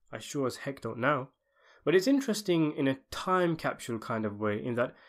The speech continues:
it was part of your first impression of a film. And then obviously, there's an element where you can never get back your first experience of a film. It's something unique to you. Once you've popped your cherry,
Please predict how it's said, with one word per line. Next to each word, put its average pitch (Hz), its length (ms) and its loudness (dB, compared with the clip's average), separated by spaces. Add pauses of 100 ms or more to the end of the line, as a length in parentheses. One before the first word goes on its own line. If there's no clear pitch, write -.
(300)
it 180 100 0
was 165 140 2
part 196 280 4
of 151 80 0
your 143 120 2
first 165 480 0
impression 139 500 -4
of 113 100 -4
a 107 60 -6
film. 123 380 -2 (440)
And 127 100 -2
then 208 140 6
obviously, 123 580 0
there's 127 260 0
an 131 80 0
element 143 380 2
where 123 120 -2
you 131 140 -4
can 127 440 -4
never 160 320 0
get 135 280 -2
back - 380 -2
your - 100 -12
first - 400 -10
experience 117 580 -8
of 110 60 -10
a 110 40 -6
film. 107 400 -10
It's - 120 -16
something 151 380 0
unique 120 480 -4
to 107 140 -12
you. 98 180 -10 (380)
Once 160 260 0
you've 160 160 -8
popped 202 240 -2
your 156 100 2
cherry, 185 460 0